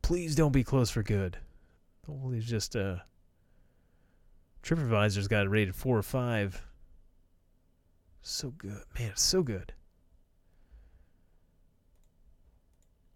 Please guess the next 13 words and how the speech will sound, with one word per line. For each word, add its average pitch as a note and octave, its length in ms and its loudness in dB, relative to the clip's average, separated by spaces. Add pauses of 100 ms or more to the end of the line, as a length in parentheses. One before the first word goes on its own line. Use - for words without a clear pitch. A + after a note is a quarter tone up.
(120)
Why C3+ 220 -6
is C3 240 -2
there G#2+ 200 2
not? G#2+ 380 0 (1500)
Damn A#2+ 200 -6
it. F2 100 -14
Twenty C#3 220 4
fifteen C#3+ 420 4
is A#2 80 0
the G2 120 0
latest G2+ 360 4
review G#2 400 0
on F#2 240 -2